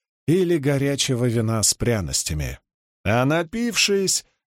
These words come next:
давали волю языку и говорили ещё больше. О портах, где бывали, о событиях, которым были свидетелями,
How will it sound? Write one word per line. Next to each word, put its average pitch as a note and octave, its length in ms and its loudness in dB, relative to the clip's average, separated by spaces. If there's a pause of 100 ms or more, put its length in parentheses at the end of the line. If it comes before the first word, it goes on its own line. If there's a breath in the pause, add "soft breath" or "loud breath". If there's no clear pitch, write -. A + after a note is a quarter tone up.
давали F3+ 640 2
волю D#3 300 2
языку D3 520 2
и C#3+ 80 4
говорили B2+ 500 0
ещё A#2+ 420 0
больше. G#2 680 -2 (380)
О B2+ 180 2
портах, F3+ 800 0
где A2+ 300 0
бывали, D#3+ 680 0 (400)
о - 100 2
событиях, F3+ 600 0
которым E3 420 0
были E3 260 2
свидетелями, C#3 960 0